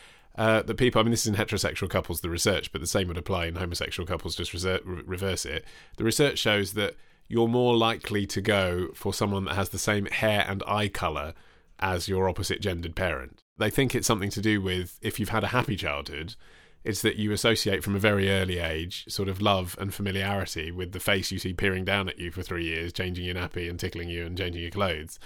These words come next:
And on some subliminal level, that's what you idealise.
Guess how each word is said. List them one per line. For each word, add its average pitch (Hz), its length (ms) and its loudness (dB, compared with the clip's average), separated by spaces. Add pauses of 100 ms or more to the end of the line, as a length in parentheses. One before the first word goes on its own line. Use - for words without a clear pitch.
(340)
And 104 100 4
on 104 120 6
some 110 160 4
subliminal 98 360 2
level, 92 180 0
that's 98 260 0
what 95 180 0
you 95 140 -2
idealise. 90 640 -4